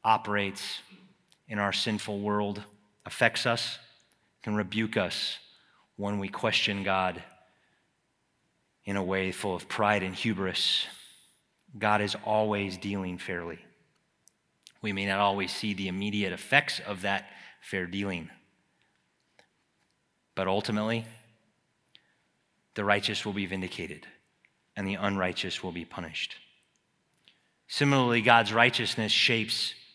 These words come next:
our view of the success of the unrighteous in this life. Think of Asaph in Psalm seventy-three, where he's lamenting the success, the prosperity of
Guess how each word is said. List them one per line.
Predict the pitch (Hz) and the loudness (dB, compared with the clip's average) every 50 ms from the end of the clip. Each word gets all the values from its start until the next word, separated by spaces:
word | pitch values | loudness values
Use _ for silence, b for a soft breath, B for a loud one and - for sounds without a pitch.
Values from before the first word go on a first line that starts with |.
| - - - | -8 0 4
our | 113 113 110 | 6 6 6
view | 92 107 107 110 113 | 4 2 0 2 2
of | 113 107 104 | 2 0 0
the | 110 | -2
success | 101 - - 110 - - - - 113 113 - - | -2 0 -2 -2 0 0 2 2 2 2 2 0
of | 120 107 | -2 -2
the | 117 113 | 2 4
unrighteous | 120 147 151 117 104 95 92 - 104 92 - 107 | 4 6 6 6 4 2 0 -2 -4 -4 -4 -4
in | 101 | -2
this | 98 95 92 - | -2 -4 -4 -6
life. | 92 95 90 82 - - - - - - _ _ _ _ _ _ _ _ _ _ _ _ _ _ _ _ _ _ _ _ _ _ - _ _ _ _ _ - - - - _ _ _ _ _ _ - | -6 -6 -6 -6 -8 -12 -14 -14 -14 -16 _ _ _ _ _ _ _ _ _ _ _ _ _ _ _ _ _ _ _ _ _ _ -20 _ _ _ _ _ -18 -18 -18 -18 _ _ _ _ _ _ -10
Think | - 104 98 | -8 -6 -2
of | 101 107 | 2 4
Asaph | 110 123 127 - 127 95 90 90 - - | 4 4 4 4 4 4 2 2 -2 -6
in | 90 85 87 - - - - - _ _ _ _ - _ - - - - - _ | -6 -8 -8 -10 -14 -16 -20 -20 _ _ _ _ -20 _ -20 -20 -18 -18 -14 _
Psalm | - - - 107 107 110 110 | -4 0 2 4 4 4 2
seventy-three, | - - 113 104 113 110 107 - - 107 113 120 - - - - - _ _ _ _ _ _ _ _ - | 2 0 0 2 0 0 -2 -2 -2 0 0 0 -2 -6 -12 -20 -20 _ _ _ _ _ _ _ _ -12
where | - 98 | -10 -6
he's | 107 110 110 - - | -4 -4 -2 0 2
lamenting | 127 123 120 120 117 113 110 165 180 - - 131 110 101 95 90 90 - - B B B B B B B B B | 4 6 6 6 6 6 8 8 6 8 6 6 6 6 4 0 -4 -8 -14 B B B B B B B B B
the | 123 117 139 156 147 123 - - B B B B B | 2 6 6 8 6 6 2 -4 B B B B B
success, | - - - 165 139 - - - - - 190 208 180 127 - - | 0 4 6 6 6 6 4 4 6 8 8 10 10 8 6 4
the | - 143 | 2 2
prosperity | 131 - 151 151 147 - - - - 160 180 202 196 170 131 120 120 | 4 6 8 8 8 8 6 6 8 10 10 10 10 10 8 8 8
of | 117 117 110 107 - | 6 6 4 2 -4